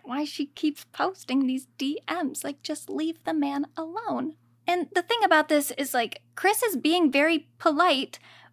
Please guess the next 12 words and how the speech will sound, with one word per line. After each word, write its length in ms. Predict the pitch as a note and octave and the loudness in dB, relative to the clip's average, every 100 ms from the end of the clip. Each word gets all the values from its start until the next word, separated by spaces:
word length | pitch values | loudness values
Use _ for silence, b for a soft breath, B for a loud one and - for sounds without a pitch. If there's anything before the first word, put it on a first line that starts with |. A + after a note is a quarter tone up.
| _ - | _ 0
but 140 | D#4+ | 0
he's 280 | - D#4+ D4+ | 2 2 6
not 640 | C#4+ C#4+ C#4+ D#4 F#4 F#4 F4+ _ _ | 6 8 8 8 8 6 2 _ _
leaning 480 | - D#4 D4+ D#4 D4 | 0 6 10 10 10
into 400 | C4+ C#4 C#4+ C#4+ | 8 6 4 0
it 100 | A3+ | 0
at 140 | - - | 0 2
all. 240 | - B3+ | 2 0
He's 200 | C#4+ C#4+ | -2 -2
just 180 | D4 - | -2 0
saying, 340 | D4 C#4+ C#4 | 2 2 2
like, 300 | C4 B3 B3 | 2 2 0